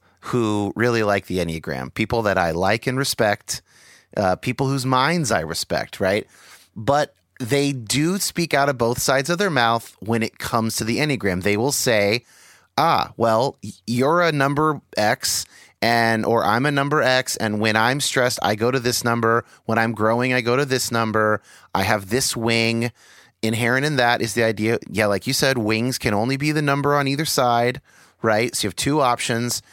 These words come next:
And then when I go, "Okay," and I ask <laughs> more questions about, like, "How do we know this is true?" It's like, "Well, it's not science. It's, like, a spiritual tool."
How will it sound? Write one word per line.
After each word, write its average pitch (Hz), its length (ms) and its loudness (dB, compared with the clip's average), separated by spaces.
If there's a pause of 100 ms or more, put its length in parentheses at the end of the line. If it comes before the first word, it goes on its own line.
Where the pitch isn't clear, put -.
(360)
And 151 200 0
then 185 440 0
when 143 160 0
I 143 80 2
go, 143 560 2 (320)
"Okay," 143 560 2
and 135 100 2
I 131 60 2
ask 127 400 0 (320)
<laughs> - 260 -6
more 139 320 2
questions 147 480 0
about, 120 300 2
like, 113 300 2 (460)
"How 151 180 0
do 156 80 -2
we 143 100 0
know 135 140 2
this 127 200 -2
is 117 120 -2
true?" 208 200 0
It's 156 140 -2
like, 127 180 0
"Well, 175 220 2
it's 135 220 -2
not 156 180 0
science. 117 500 0
It's, - 160 -2
like, 120 140 0
a 104 80 -2
spiritual 196 560 -4
tool." - 420 -4